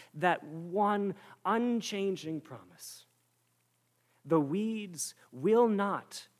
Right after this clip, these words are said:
crowd out the wheat. We'd think they would. That's how it works in the world we know, but God's not worried about the weeds. The weeds will not crowd out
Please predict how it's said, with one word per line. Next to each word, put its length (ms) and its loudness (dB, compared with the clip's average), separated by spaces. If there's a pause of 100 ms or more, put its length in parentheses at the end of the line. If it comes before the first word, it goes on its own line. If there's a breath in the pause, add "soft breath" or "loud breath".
(320)
crowd 400 -2
out 420 -6 (400)
the 160 -8
wheat. 480 -12 (1900)
We'd 160 -6
think 240 -8
they 140 -6
would. 340 -12 (580)
That's 220 -2
how 280 4
it 120 2
works 400 -2
in 80 0
the 100 4
world 460 2
we 160 -2
know, 340 0
but 240 -4
God's 440 -8
not 280 -10
worried 400 -16 (380 soft breath)
about 380 -12
the 80 -14
weeds. 640 -20 (1700 soft breath)
The 120 4
weeds 560 -2
will 180 2
not 420 -2
crowd 360 -6
out 220 -4